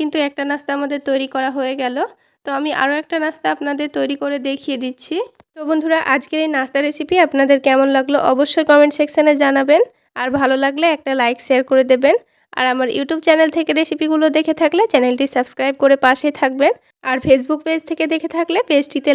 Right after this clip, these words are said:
লাইক দিয়ে ফলো করে রাখবেন। তো সবগুলো নাস্তা আমার তৈরি করা হয়ে গেল, এবার এগুলোকে ভেজে নিতে হবে। সেই জন্য প্যানের মধ্যে অল্প করে একটু সয়াবিন তেল দিয়ে দিচ্ছি।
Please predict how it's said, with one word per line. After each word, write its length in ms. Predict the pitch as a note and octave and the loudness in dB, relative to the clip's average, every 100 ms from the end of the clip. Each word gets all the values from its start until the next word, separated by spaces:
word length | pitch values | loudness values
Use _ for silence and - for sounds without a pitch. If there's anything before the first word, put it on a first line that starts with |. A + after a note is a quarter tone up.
| C4+ | 2
লাইক 160 | B3 B3 | 0 -2
দিয়ে 120 | C#4 G4+ | -2 -2
ফলো 260 | - C4+ B3+ | 0 0 2
করে 140 | C4 C4 | 2 2
রাখবেন। 400 | B3 B3 B3+ G4 - _ _ _ D#4+ | 2 -2 0 0 -2 _ _ _ -8
তো 20 | D4+ | 0
সবগুলো 340 | C4 A#3 C#4 C#4+ C#4 | 0 0 2 2 2
নাস্তা 220 | C#4 C#4 | -2 -4
আমার 160 | C#4 C#4+ | -4 0
তৈরি 180 | C#4 C4+ C4+ | 2 0 0
করা 160 | C4+ C#4 | -2 0
হয়ে 160 | C4+ C4 | 0 2
গেল, 120 | C4 C4+ G4+ | 0 0 0
এবার 140 | D4+ C4 | 2 2
এগুলোকে 320 | B3+ B3+ B3 C4 | 0 -2 -2 0
ভেজে 240 | C4+ A#3+ A#3+ | 0 0 0
নিতে 180 | A#3+ A#3+ B3+ | -2 -4 -4
হবে। 220 | B3 C4 G#4 _ _ - | -2 -2 -2 _ _ -8
সেই 160 | D#4+ D4+ | -4 0
জন্য 140 | D4+ D#4 | 0 0
প্যানের 260 | C#4+ C4+ C#4 | 0 0 0
মধ্যে 180 | C#4 D4 C#4+ | -2 0 0
অল্প 140 | B3 C#4 | 0 0
করে 120 | D4 D4+ | 0 -2
একটু 120 | D4+ D#4+ | -4 -4
সয়াবিন 340 | D#4 C#4 D4 C#4+ | 0 0 0 0
তেল 180 | C#4+ C#4 | 2 2
দিয়ে 160 | C4+ C4+ C4 | 2 0 0
দিচ্ছি। 320 | C4 - | -6 -4